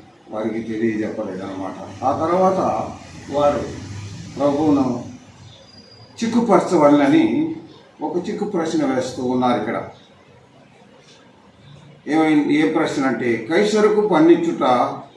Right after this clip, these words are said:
న్యాయమా కాదా?" అని ఆయన్ని అడిగింది. ఆయన వారి వేషధారణ ఎరిగి, "మీరు నన్ను ఎందుకు శోధించుతున్నారు? ఒక దేనారము నా ఎద్దకు తెచ్చి చూపుడని వారితో చెప్పాను."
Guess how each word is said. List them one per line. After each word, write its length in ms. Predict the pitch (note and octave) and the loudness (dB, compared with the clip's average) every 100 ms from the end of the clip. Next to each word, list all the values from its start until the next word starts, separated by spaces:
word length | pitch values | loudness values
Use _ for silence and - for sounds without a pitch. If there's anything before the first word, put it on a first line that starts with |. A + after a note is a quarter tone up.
| - - A2+ | -20 -20 -6
న్యాయమా 640 | A2+ A#2 B2+ C#3 F3 - - | 0 2 2 4 4 2 2
కాదా?" 520 | B2+ B2 - - - - - - - - | 2 2 0 -2 -10 -18 -20 -20 -20 -6
అని 180 | D#3+ F3 | 2 2
ఆయన్ని 360 | B2+ C3 B2 | 2 0 0
అడిగింది. 400 | G#2 G2+ F#2 D#2 - - - G#2+ | -2 -4 -6 -10 -14 -20 -16 -2
ఆయన 560 | B2 D3 C#3 A#2+ - - - - - A#2+ | 2 4 2 0 -4 -10 -16 -20 -12 -2
వారి 240 | C3+ C3 | 0 0
వేషధారణ 640 | C3+ E3 F3+ E3 E3+ D#3+ C#3+ | 2 2 2 2 4 6 4
ఎరిగి, 680 | C3+ B2+ B2+ D#3 F3+ - - - - - - - - - - - - _ _ - _ _ - - | 2 0 0 0 0 -4 -12 -20 -20 -20 -20 -20 -20 -20 -20 -20 -20 _ _ -20 _ _ -14 2
"మీరు 200 | F3 F#3 | 6 8
నన్ను 360 | F3+ F3 E3+ E3 | 8 10 8 8
ఎందుకు 420 | D#3 C#3+ F3+ F#3 | 4 2 0 0
శోధించుతున్నారు? 1200 | F#3+ E3 E3+ - - E3 D#3+ D#3+ D#3 D#3 - - - | 0 2 2 0 0 2 6 4 4 0 -6 -14 -10
ఒక 180 | B2+ C3 | -6 -2
దేనారము 760 | C3+ D#3 E3 E3 D#3+ D3+ C#3+ | 4 6 6 6 6 4 4
నా 200 | C#3 C#3 | 2 0
ఎద్దకు 460 | B2+ C3+ C#3 C3+ - - - - - - | 0 -2 -2 -4 -8 -14 -20 -20 -20 -6
తెచ్చి 580 | D#3+ D#3+ D#3+ D3+ C#3+ C#3+ | -4 0 4 4 2 0
చూపుడని 460 | D3 D3 C#3+ C3+ D#3 | 0 0 0 2 2
వారితో 380 | C3 B2 B2+ | 2 0 -4
చెప్పాను." 580 | A#2+ A2+ A#2 - - - | -8 -8 -10 -10 -12 -14